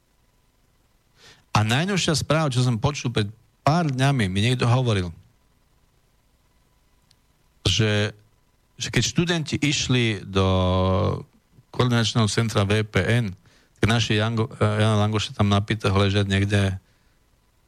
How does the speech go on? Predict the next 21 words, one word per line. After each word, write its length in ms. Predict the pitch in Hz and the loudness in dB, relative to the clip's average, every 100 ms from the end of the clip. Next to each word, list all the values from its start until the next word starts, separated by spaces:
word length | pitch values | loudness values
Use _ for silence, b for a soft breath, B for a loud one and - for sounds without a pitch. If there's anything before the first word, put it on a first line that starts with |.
| _ _ - | _ _ -2
jak 200 | 127 120 | 0 0
dogu. 440 | 113 117 135 123 B B | 0 0 0 -2 B B
Akože, 520 | - 151 165 151 135 - - 165 | -2 0 0 -2 -4 -10 -4 -2
<laughs> 340 | - - 143 | 0 -2 -6
akože, 380 | - - 131 131 | -2 -2 -2 -2
pardon, 600 | 156 160 156 - 240 190 | 0 2 0 0 -2 -2
<laughs> 60 | - | -2
počúvajte, 560 | 208 - 160 139 123 | -4 0 0 0 -2
chlapci, 480 | 120 135 139 - 117 B B | 0 -2 0 -2 -2 B B
buď 120 | 135 151 | 0 0
budeme 320 | 123 127 120 110 | -2 0 0 2
revolúcii, 600 | 113 117 123 131 - 131 | 0 0 0 0 -2 -2
alebo 200 | 127 131 | -2 -2
pijeme. 440 | 170 151 117 90 B B | -2 -2 -2 -8 B B
<laughs> 200 | - - | -2 0
Ale 120 | 156 123 | -2 0
jedno, 400 | 110 127 - 123 | -2 -2 0 -2
druhé 220 | 113 117 | 0 -2
sa 120 | 120 117 | 0 0
nedá 240 | 113 127 | 2 0
kombinovať. 600 | 131 160 147 110 98 98 | 0 0 0 -2 -4 -6